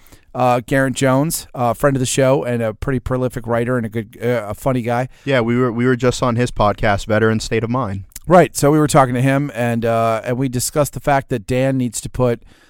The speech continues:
Speaker 1: a link to pictures of his beehole in his, uh, Instagram bio, and if he doesn't, then he's letting us all down.
Speaker 2: Yeah, and, uh, it was mainly just as kind of, like, a way to, uh, validate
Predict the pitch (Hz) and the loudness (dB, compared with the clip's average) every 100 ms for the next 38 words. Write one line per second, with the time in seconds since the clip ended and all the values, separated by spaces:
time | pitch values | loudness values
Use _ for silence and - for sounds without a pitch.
0 | _ - 120 131 135 - - 131 135 131 | _ -6 -2 0 -2 -6 -4 -2 -2 -2
1 | 131 123 123 127 117 127 151 127 107 110 | -4 -4 -2 -4 -2 -2 0 0 0 -4
2 | - _ _ _ - 127 127 123 120 113 | -8 _ _ _ -8 -2 0 0 0 -2
3 | 101 113 107 101 156 - 151 107 92 80 | -2 -4 -4 -2 -4 -4 -2 -2 -4 -6
4 | 85 117 - 135 110 104 - - 113 120 | -8 -10 -10 -8 -8 -8 -12 -10 -6 -2
5 | 139 135 117 101 107 107 107 101 104 107 | 2 2 0 -4 -6 -4 -6 -6 -8 -6
6 | 117 107 123 78 123 - _ 131 131 110 | -6 -6 -6 -8 -10 -14 _ -2 0 2
7 | 113 113 107 - 131 120 185 208 175 123 | 2 0 0 0 -2 0 -4 -2 -4 -2
8 | 123 - - 123 117 110 107 - 107 104 | -4 -4 -2 0 0 0 0 0 -2 0
9 | 110 113 - - 110 104 101 98 95 95 | 0 -2 -4 -4 -4 -4 -4 -4 -4 -6
10 | 95 98 92 113 113 117 120 123 | -6 -6 -4 -4 -2 -2 -2 -6